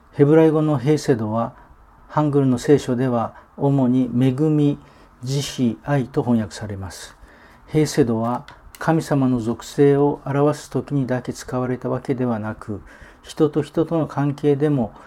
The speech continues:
ヘセドは使われました。人が他人に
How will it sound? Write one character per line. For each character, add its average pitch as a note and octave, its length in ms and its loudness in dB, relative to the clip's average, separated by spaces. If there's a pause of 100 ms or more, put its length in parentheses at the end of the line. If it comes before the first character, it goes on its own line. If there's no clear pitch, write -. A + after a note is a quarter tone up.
(160)
ヘ C#3+ 200 2
セ C#3 180 -2
ド A2+ 160 -2
は B2+ 320 -4
使 - 240 -10
わ G2 80 -8
れ F#2+ 60 -10
ま F2+ 100 -10
し - 140 -12
た。 - 200 -16 (640)
人 - 380 2
が C#3+ 320 -2 (100)
他 C3+ 160 -2
人 D3 340 2
に D#3 200 -2